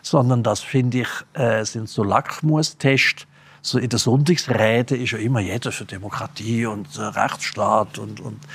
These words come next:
Zensur, Himmels Willen, niemals. Das wird ja erst dann ernst, wenn eine Situation entsteht, wo man so ein bisschen verunsichert wird, oder? Und jetzt sind die Leute ein bisschen verunsichert, weil niemand hat ja gedacht, also Kiew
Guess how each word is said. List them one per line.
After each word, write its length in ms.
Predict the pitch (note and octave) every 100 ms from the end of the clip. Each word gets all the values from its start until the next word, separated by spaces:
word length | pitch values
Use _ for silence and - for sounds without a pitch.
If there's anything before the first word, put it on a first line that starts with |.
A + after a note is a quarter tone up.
| - - -
Zensur, 640 | - A#2 G#2+ A2 A2+ A#2
Himmels 480 | G#2+ G2+ G2+ - G2+
Willen, 320 | A#2+ C3+ A#2
niemals. 640 | A#2 A2+ G#2+ B2+ - - - - - -
Das 260 | - - - - -
wird 260 | A#2+ B2 -
ja 60 |
erst 340 | A#2 B2+ - C3+
dann 200 | D3 F#3+
ernst, 680 | C3 A2 C3+ A3+ - - - -
wenn 140 | C3
eine 80 | B2+
Situation 680 | A2+ G#2+ G#2+ G#2 - A2+ D#3
entsteht, 540 | E3 - C#3 C3 B2+
wo 40 | B2+
man 100 | A#2
so 100 | A#2
ein 60 |
bisschen 140 | A#2 A2
verunsichert 920 | - A#2 B2 A2+ - - G#2 A2 -
wird, 340 | - - -
oder? 200 | G#2+ F3+ - - - - - -
Und 80 | A2
jetzt 160 | G2
sind 200 | C3+ F3
die 40 | F3+
Leute 220 | F#3+ F#3+
ein 20 |
bisschen 160 | F3+ F3
verunsichert, 880 | F3+ F3+ F#3+ F3+ F3+ - G#3+ A3+
weil 80 | D#3
niemand 280 | B2 A2+ G#2
hat 160 | F#2+ -
ja 60 |
gedacht, 400 | F#2 G2 G#2 A2
also 180 | G2 G2
Kiew 300 | - A2 G#2+